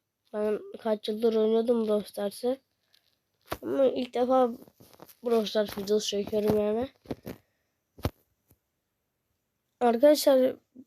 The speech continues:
size çok iyi bir soru soracağım. fifa mı pes mi? Mobilden de P C'de. Bence U F C, e-futboldan daha iyi.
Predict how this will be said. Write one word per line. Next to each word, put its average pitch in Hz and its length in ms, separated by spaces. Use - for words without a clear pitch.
size 285 520
çok 285 220
iyi 269 160
bir 254 80
soru 247 200
soracağım. 202 440
fifa 320 420
mı 302 60
pes 285 300
mi? 202 240
Mobilden 247 720
de 262 240
P - 180
C'de. 202 480
Bence 247 560
U 277 220
F 330 220
C, - 0
e-futboldan 302 920
daha 320 240
iyi. 311 340